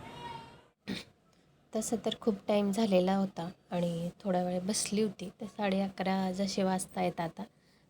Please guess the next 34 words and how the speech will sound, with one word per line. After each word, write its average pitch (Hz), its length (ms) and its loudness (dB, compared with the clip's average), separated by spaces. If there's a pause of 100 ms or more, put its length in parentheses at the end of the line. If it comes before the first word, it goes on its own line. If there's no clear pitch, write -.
(100)
तर 180 120 2
मग 180 180 4
म्हटलं 180 420 2
चला 180 200 2
स्वयंपाकाची 190 680 0 (100)
तयारी 185 280 4
वगैरे 180 360 6
करून 214 380 2
घेऊया. 196 300 4
तर 196 220 -2
इथे 208 220 0
आता 196 240 0 (100)
पीठ 196 140 0
भिजायला 185 460 4
घेत 190 280 0
आहे. 190 200 0 (420)
तर 202 80 2
आज 202 200 4
मस्त 208 340 0
असं 208 260 0
लच्छा 202 360 0
पराठा 196 460 2
बनवणार 185 440 4
आहे 185 220 4
मी 175 160 0
इथे. 208 220 -4 (520)
तर 190 100 -2
गव्हाचं 202 360 4
पीठ 196 180 -2
घेऊन 202 300 4
घेतलेलं 185 440 4
आहे. 180 320 2
तर, 180 240 -4
अ, 175 400 2